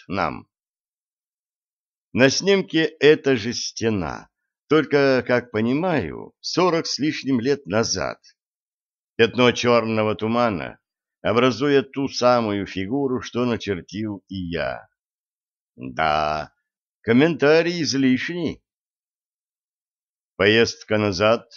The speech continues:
проходит в молчании, под тихое бормотание телевизора.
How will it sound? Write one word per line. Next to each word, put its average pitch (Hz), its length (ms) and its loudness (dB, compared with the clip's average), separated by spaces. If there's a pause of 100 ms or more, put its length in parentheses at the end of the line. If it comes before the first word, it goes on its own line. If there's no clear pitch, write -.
проходит 107 460 -4
в 95 120 -4
молчании, 95 880 -2 (440)
под - 240 -6
тихое 131 640 2
бормотание 98 720 -2
телевизора. 80 680 -8